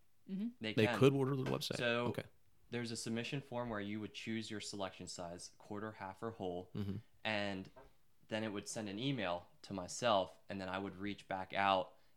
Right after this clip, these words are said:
Speaker 2: and start arranging the payment details with the person, answer any open questions that they would have. And the cool thing is, is that there could be four different people that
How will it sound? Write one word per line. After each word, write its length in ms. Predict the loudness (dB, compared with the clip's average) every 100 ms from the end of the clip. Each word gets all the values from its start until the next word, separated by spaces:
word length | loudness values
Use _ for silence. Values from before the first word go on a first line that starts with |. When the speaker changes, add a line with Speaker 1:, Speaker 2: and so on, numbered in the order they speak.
| -14
Speaker 2:
and 140 | -10
start 260 | -4 -2 -2
arranging 500 | -2 -4 -6 -8 -8
the 60 | -12
payment 460 | -10 -8 -8 -8
details 600 | -10 -10 -6 -4 -4 -8
with 120 | -12 -14
the 60 |
person, 360 | -10 -8 -8 -6
answer 240 | -6 -4 -4
any 180 | -4 -4
open 240 | -6 -8
questions 500 | -8 -6 -6 -6 -10 -10
that 180 | -10
they 120 | -10 -12
would 140 | -12 -6
have. 280 | -4 -4 -6 -14 -20 -20 -20 -20 -4
And 180 | -2 -2
the 60 |
cool 220 | -2 -4
thing 260 | -2 -2 0
is, 260 | 0 0 -2
is 100 | -4
that 140 | -4
there 180 | -4 -6
could 120 | -8
be 100 | -10
four 260 | -10 -4 -2
different 300 | 0 -2 -6
people 320 | -6 -6 -2
that 220 | -2 -4